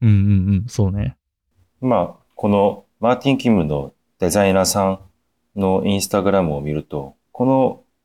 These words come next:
Speaker 2: アカウントもまた韓国人女性のファッショントレンドを代表してるんじゃないかなと思う写真がいっぱいありますので、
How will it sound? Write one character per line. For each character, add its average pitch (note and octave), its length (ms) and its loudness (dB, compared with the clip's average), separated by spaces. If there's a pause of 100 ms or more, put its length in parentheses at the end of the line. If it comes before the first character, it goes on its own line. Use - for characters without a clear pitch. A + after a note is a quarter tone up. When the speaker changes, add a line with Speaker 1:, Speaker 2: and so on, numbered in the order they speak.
(100)
Speaker 2:
ア G#2+ 80 -12
カ A#2+ 120 0
ウ G#2+ 80 0
ン F2 60 -6
ト F2+ 80 -10
も D#2+ 140 -4
ま D#2+ 140 -2
た D#2+ 280 -2 (120)
韓 G#2 180 -8
国 - 220 -10
人 G2+ 100 -10
女 G2 100 -2
性 D2+ 380 -4
の D2+ 360 -8
フ - 40 -20
ァ - 40 -20
ッ - 40 -18
シ - 140 -10
ョ F2 40 -6
ン E2 60 -10
ト F#2+ 100 -4
レ F2 100 -2
ン D#2 60 -6
ド C#2+ 120 -10
を C#2+ 40 -8
代 D#2+ 260 -2
表 D#2+ 140 -2
し - 60 -8
て F2 100 -4
る D2+ 140 -4
ん C#2+ 60 -14
じ D2 80 -8
ゃ - 20 -6
な D2 80 -6
い D2 60 -10
か D2+ 100 -12
な C#2 100 -10
と D2 140 -14
思 C#2 200 -16
う C#2 40 -20 (160)
写 - 140 -14
真 D#2 260 -4
が D2 320 -4 (200)
い F2+ 80 0
っ - 40 -6
ぱ E2 220 -2
い D#2+ 40 4
あ D#2+ 60 4
り D#2+ 80 -2
ま D2+ 120 -8
す - 140 -6
の C#2 80 -10
で、 C2+ 220 -14